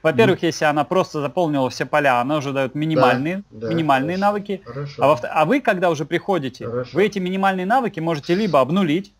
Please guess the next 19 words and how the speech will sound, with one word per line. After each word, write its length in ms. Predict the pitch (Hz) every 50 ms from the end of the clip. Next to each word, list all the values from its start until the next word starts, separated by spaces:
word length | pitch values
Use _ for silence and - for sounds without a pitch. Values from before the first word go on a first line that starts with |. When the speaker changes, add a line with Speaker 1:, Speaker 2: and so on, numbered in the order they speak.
| _ _ -
Speaker 2:
Понял. 220 | 165 180 165 151
Speaker 1:
сказать, 180 | 151 147 180 240
«Не, 100 | 262 240
не». 160 | 208 - - _ _ _ _ _ _ _ _ _ _ -
Speaker 2:
А 140 | 143 143 151
Speaker 1:
Либо 140 | 233 - -
Speaker 2:
как 80 | 247
у 0 |
Speaker 1:
наоборот 320 | 233 214 190 190 202 220 185
Speaker 2:
вас, 260 | 147 - - 160 156 185
э, 440 | 175 170 170 165 160 160 156 147
с 200 | 139 - - - -
конс-, 280 | - 160 151 143 139
э, 520 | 151 143 139 139 135 131 135 131 127 127 117
с, 960 | - - - - - - - - - - - - - - 127 127 127 123 120 -
как 220 | 127 120 117 - 120
это, 340 | 113 - - 113 113 110
не 120 | 107 110 107
консолидация? 1120 | - 123 113 104 - 120 110 113 117 113 127 131 139 139 139 - - 117 113 107 104 98